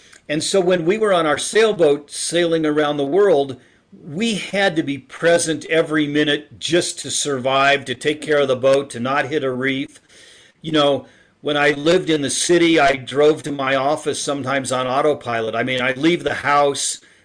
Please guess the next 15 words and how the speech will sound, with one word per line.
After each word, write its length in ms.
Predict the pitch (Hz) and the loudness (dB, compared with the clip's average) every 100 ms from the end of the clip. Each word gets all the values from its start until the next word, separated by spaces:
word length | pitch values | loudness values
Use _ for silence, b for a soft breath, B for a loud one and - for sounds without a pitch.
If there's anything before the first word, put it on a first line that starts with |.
| b | b
I 140 | 127 | -4
did 240 | 131 147 | 0 2
everything 440 | 151 151 165 165 156 | 2 2 0 -2 -6
to 120 | 131 | -6
drive 400 | 123 143 143 143 | -2 2 2 2
safely, 560 | - - 170 170 127 135 | -2 0 2 0 -2 -4
and 100 | 131 | -2
the 60 | |
next 360 | 135 147 - - _ | -2 -2 -4 -14 _
waking 500 | 139 139 170 151 139 | -4 -2 -2 -4 -8
thought 240 | 156 151 | -2 0
I 140 | 151 131 | 2 2
had, 240 | 139 151 | 0 0
I 60 | 135 | 0
was 140 | 123 | -2